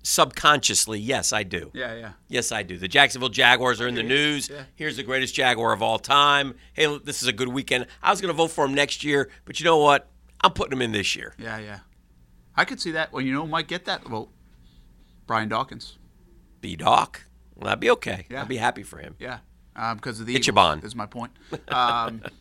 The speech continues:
Speaker 1: <laughs>
Speaker 2: but yeah,
Speaker 1: Brains
Speaker 2: we,
Speaker 1: High School.
Speaker 2: listen, we all think he's going in. I think it would be really cool if you get Chipper Jones in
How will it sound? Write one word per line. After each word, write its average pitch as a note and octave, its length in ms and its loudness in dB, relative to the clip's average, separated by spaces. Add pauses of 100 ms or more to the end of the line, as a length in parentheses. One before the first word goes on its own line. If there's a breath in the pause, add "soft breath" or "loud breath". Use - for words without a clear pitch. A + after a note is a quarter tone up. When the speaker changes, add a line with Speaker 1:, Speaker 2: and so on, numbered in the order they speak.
Speaker 1:
<laughs> - 280 -20
Speaker 2:
but D#3 80 -4
yeah, - 40 -2
Speaker 1:
Brains A#2+ 220 8
Speaker 2:
we, G#2+ 60 4
Speaker 1:
High G2+ 80 4
School. - 200 -8
Speaker 2:
listen, F3 200 -4
we G#3 80 -4
all A3 120 -2
think D#3 180 -8
he's C#3 120 -10
going C#3 200 -2
in. C3 200 -6
I - 100 6
think G3+ 160 -8
it D3+ 40 -2
would C3 100 0
be B2 100 -4
really B2 280 -2
cool B2+ 240 -4
if G2+ 80 -10
you A#2 80 -8
get A#2 140 -8
Chipper E3 280 -6
Jones C#3 400 -4
in C3+ 280 -6